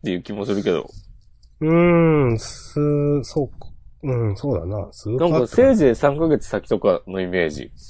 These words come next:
Speaker 2: うん。
Speaker 1: あ、逆に考えると、二千十八年十月までは連載も続く。
Speaker 2: そうですね。うん。
Speaker 1: うん。かもねってことで。
Speaker 2: うん。
Speaker 1: あ、まあでも、あ、またちょっと話ずれるけど。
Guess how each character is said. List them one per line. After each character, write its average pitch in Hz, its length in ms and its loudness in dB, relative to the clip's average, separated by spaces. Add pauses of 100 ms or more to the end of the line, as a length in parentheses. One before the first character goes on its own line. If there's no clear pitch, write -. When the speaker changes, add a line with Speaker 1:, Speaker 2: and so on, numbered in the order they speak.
(220)
Speaker 2:
う 117 100 -6
ん。 98 480 -6 (1800)
Speaker 1:
あ、 127 80 -2
逆 123 300 2
に 220 100 2
考 226 80 2 (160)
え 220 60 4
る 175 100 0
と、 185 340 6 (240)
二 156 80 -4
千 220 200 4
十 170 120 6
八 175 220 2
年 143 160 2
十 139 160 2
月 165 260 4
ま 131 140 4
で 95 80 0
は 85 180 0
連 107 260 2
載 107 160 2
も 98 160 -4
続 92 260 -4
く。 - 200 -14 (840)
Speaker 2:
そ - 180 -6
う 95 60 -4
で 87 80 -10
す - 120 -10
ね。 160 220 -2 (160)
う - 60 -8
ん。 - 20 -8
Speaker 1:
う 80 40 -10
ん。 - 40 -14 (1500)
か - 140 -4
も - 200 -10
ね 131 120 0
っ - 40 -6
て - 160 -12
こ - 80 -16
と - 120 -14
で。 - 180 -18 (140)
Speaker 2:
う 95 180 -4
ん。 82 80 -12 (360)
Speaker 1:
あ、 101 160 6
ま 104 120 4
あ 107 40 6
で 104 120 2
も、 87 200 -2 (180)
あ、 117 120 -2
ま 98 140 -2
た 143 80 -2
ち - 40 -18
ょ - 20 -20
っ - 20 -20
と - 80 0
話 101 280 -6
ず 98 120 -2
れ 90 80 -2
る 85 80 -4
け - 160 -8
ど。 - 160 -16